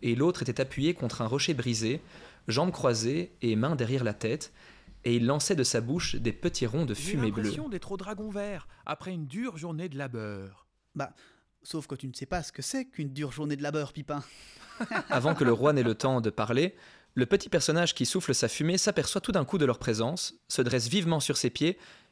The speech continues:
Speaker 1: et s'incline très bas dans leur direction, la main sur la poitrine. « Mes seigneurs, bienvenue en Isengard. Nous sommes les gardiens de la porte. Je m'appelle Meriadoc, fils de Saradoc,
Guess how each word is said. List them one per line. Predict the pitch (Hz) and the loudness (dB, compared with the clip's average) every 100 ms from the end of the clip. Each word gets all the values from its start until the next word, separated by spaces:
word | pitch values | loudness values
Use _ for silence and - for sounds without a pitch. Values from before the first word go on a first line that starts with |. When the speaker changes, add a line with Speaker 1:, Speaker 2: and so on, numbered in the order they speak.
| - | 0
Speaker 1:
et | 120 | 2
s'incline | 104 120 - 120 | 4 2 2 0
très | 107 147 | 2 4
bas | 147 | 4
dans | 143 | 6
leur | 127 117 | 4 4
direction, | 120 110 - 143 160 - - - - | 2 2 2 0 -2 -8 -20 -6 4
la | 120 | 6
main | 123 131 | 6 4
sur | 131 | 2
la | 113 | 2
poitrine. « | 110 - 101 101 120 _ _ - - _ - | 0 -2 -4 -4 -12 _ _ -20 -20 _ 0
Mes | 131 | 4
seigneurs, | 139 190 190 214 233 165 - - - - - | 6 6 8 10 10 8 4 -2 -12 -18 -6
bienvenue | 123 185 269 226 214 240 | 4 8 10 8 6 6
en | 196 | 6
Isengard. | 185 185 165 127 117 117 - - - - - - - | 6 8 8 8 4 -2 -10 -14 -20 -20 -18 -6 4
Nous | 180 | 6
sommes | 185 262 208 | 8 8 8
les | 160 147 | 8 8
gardiens | 170 170 208 | 8 8 8
de | 160 | 8
la | 135 | 8
porte. | - - - - 160 - _ - | 4 2 -6 -8 -8 -14 _ 2
Je | 170 | 6
m'appelle | 208 240 220 | 8 8 8
Meriadoc, | 254 233 160 127 - - | 8 8 8 8 4 0
fils | - - 226 156 | -2 0 0 4
de | 135 | 4
Saradoc, | - 196 139 123 - | 6 6 6 4 0